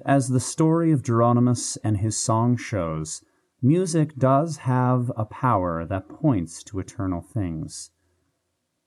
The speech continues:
It can equip us to face our own mortality with cheerful bravery,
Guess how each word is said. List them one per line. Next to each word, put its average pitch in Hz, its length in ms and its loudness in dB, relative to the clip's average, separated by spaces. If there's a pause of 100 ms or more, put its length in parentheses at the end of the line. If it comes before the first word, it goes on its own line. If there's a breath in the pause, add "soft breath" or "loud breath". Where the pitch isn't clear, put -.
(280)
It 143 180 0
can 185 240 -2
equip 208 420 -6
us 80 360 -8
to 117 100 -6
face - 720 -4
our 104 280 -2
own 120 220 2
mortality 107 800 -2
with 80 240 -10
cheerful 87 420 -10
bravery, 87 580 -8